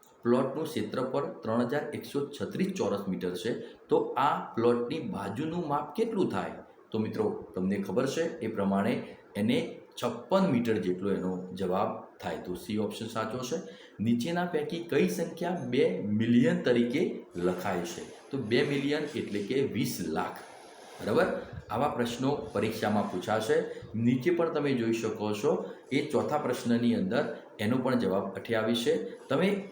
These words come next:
આ જે પ્રશ્નો છે એવા પ્રશ્નો આવશે. એક ડેમો તરીકે આ એક બે થોડાક છ છ પ્રશ્નો મેં મૂક્યા છે. એના પેપર મારા ડિસ્ક્રિપ્શનમાં બોક્સમાં મૂક્યું છે. મિત્રો, ખાસ તમને કહેવું છે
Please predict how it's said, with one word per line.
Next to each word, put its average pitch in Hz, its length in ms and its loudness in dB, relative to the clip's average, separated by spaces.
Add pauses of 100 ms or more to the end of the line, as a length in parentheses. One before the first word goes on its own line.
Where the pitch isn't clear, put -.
આ 170 420 0 (260)
જે 170 440 0 (340)
પ્રશ્નો - 380 0
છે 104 420 -4
એવા 160 340 0
પ્રશ્નો 151 420 -2
આવશે. 110 420 -2
એક 135 260 -2
ડેમો 110 260 0
તરીકે 110 380 2
આ 110 80 2
એક 110 280 -2
બે 110 340 2 (300)
થોડાક 123 280 0
છ 117 220 2
છ - 20 4
પ્રશ્નો 110 380 -2
મેં 110 160 0
મૂક્યા 104 320 0
છે. 156 220 0 (320)
એના 98 180 0
પેપર 98 420 2 (360)
મારા 95 220 0
ડિસ્ક્રિપ્શનમાં 120 720 0
બોક્સમાં 120 460 2
મૂક્યું 120 340 2
છે. 156 180 2 (320)
મિત્રો, 98 240 -2
ખાસ 123 380 -2
તમને 147 220 -2
કહેવું 143 340 2
છે 160 200 0